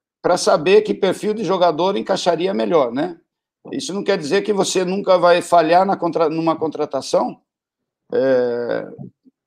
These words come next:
porque os grandes clubes com mil plataformas, com mil, é, scoutings que trabalham,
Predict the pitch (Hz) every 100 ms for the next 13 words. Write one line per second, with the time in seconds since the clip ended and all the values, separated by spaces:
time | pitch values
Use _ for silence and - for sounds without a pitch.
0 | _ 127 156 120 143 202 190 - 180 226
1 | 196 156 - 160 156 143 120 - _ _
2 | _ _ _ _ _ _ _ _ - 139
3 | 190 208 202 196 175 - 196 220 196 160
4 | - 156 156 156 151 160 139 - _ _
5 | 156 165 202 226 175 - _ _ _ -
6 | 151 151 143 - - 190 220 170 139 -
7 | - - 147 160 151 175 175 165 143